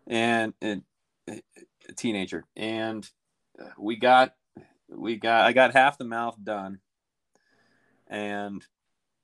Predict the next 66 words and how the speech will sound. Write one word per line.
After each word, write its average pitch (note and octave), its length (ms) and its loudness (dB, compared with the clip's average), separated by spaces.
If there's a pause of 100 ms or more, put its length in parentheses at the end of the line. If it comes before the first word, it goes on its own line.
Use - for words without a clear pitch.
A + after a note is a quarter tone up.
(200)
he, - 280 -20 (400)
and, G#2+ 400 -4 (100)
um, G2 440 0 (680)
I A#2+ 120 4
asked A#2+ 320 0
him A2 120 -6
if, G#2+ 180 -8 (220)
uh, - 20 -10
uh, - 240 -6
you A#2 120 -10
know, G#2+ 80 -2
I G#2 100 -2
said, G2 320 -6
I G2+ 60 2
was G2 100 -8
like, F#2 100 -4
"How G#2 160 2
was C#3+ 260 -2
it? F2 80 -10
Did F#2 120 -8
it, F2+ 100 -8
did G#2 120 -4
it G2+ 100 -6
hurt? C#3 260 -2
Was G2 200 -6
it, - 140 -10
was G2+ 180 -18
it F#2+ 80 -18
easy? B2 420 -12
Was F#2+ 180 -16
it F2+ 80 -16
easier A2 240 -14
than G2+ 80 -16
you G2 80 -16
thought G#2 180 2
it'd G2 120 -8
be?" G#2+ 120 -14
He A#2+ 60 -16
said, A2 200 -10
"Yeah, D3 160 2
it G#2 60 -4
didn't G#2 180 -10
hurt." A#2 300 -8
And G2+ 160 -20 (500)
it G#2+ 60 -4
was G#2 120 -2
much A2+ 240 -4
easier G#2+ 200 -2
than G#2+ 100 -2
he G#2 40 -4
thought B2 200 2
it'd F#2+ 100 -2
be. F#2+ 120 -4
So G2+ 180 -4
I, G#2+ 200 2
my, A#2 280 -6
my C3 240 2
thinking C3+ 380 -4
at A2 100 -6
that A#2+ 240 0
point A2 200 -4
was, G#2 240 -4
"Okay, A#2 280 0
we F#2 100 -8
got G#2 180 -2
him G#2+ 120 -10